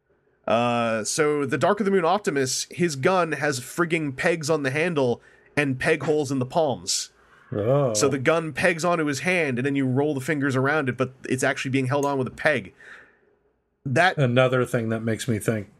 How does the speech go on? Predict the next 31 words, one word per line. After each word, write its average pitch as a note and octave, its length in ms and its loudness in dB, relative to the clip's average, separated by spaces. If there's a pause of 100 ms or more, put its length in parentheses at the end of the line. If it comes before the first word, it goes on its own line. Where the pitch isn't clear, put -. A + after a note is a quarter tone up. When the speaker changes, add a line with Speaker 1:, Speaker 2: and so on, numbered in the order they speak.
(300)
Speaker 2:
Ashley A2+ 320 0
Wood G2+ 220 -2
might G#2+ 200 -2
not G2+ 220 -6
be A2+ 80 0
involved G2+ 420 -2
in G2+ 120 -4
this. G2+ 180 -4 (300)
Speaker 1:
<laughs> - 120 4 (960)
Uh, D3 420 2
if C3 140 -4
that's G3+ 260 2
the A3+ 120 -2
case G#3 280 2
on F#3+ 120 -2
this F3 120 -2
G F3 200 -4
one F3+ 200 0
Optimus, C3+ 400 0
and C3+ 80 -4
I C3 100 0
frigging A3 760 0
hope F#3 240 2
it C3+ 80 0
is, G#2+ 300 -4
then C3 320 0
that D3+ 180 2
would C#3 160 -4
be B2+ 160 2
great, A2+ 340 -2 (160)
too. F#2 240 -2